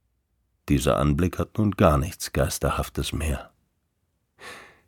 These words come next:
Der Kater mit seinem Mittagessen ist einfach nur niedlich. Am frühen Nachmittag legen wir eine Pause ein, die für mich keinen Moment zu früh kommt.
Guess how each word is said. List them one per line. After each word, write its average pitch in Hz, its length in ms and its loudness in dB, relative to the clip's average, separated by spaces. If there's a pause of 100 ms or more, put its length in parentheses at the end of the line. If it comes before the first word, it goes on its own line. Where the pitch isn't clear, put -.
(240)
Der 90 180 4
Kater 135 480 2
mit 82 200 0
seinem 76 300 4
Mittagessen 76 920 0 (640)
ist - 420 -2 (240)
einfach 113 400 0
nur 95 180 4
niedlich. 104 680 0 (3500)
Am 123 200 4
frühen 147 380 6
Nachmittag 90 800 4
legen 76 360 4
wir 82 140 0
eine 98 200 2
Pause 73 540 0
ein, 73 340 -4 (440)
die 71 120 4
für 71 180 0
mich 76 400 0 (160)
keinen 80 380 4
Moment 78 340 2
zu - 140 -2
früh 104 300 2
kommt. - 500 -6